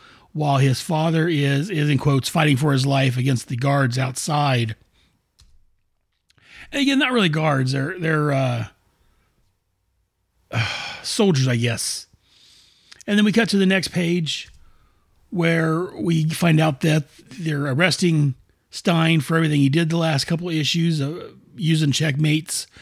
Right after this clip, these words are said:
resources to free his son. And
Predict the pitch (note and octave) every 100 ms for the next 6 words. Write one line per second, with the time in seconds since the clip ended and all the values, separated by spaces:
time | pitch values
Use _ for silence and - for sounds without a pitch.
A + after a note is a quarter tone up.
0 | - - - D#3 E3+ D#3+ F#3+ C#3 D#3+ B2+
1 | - D#3+ C3 - G#3 F3+ F3 E3 E3 C#3
2 | _ _ _ _ _ _ _ _ _ _
3 | _ _ - D3+ D3+ D3+ D3 C#3+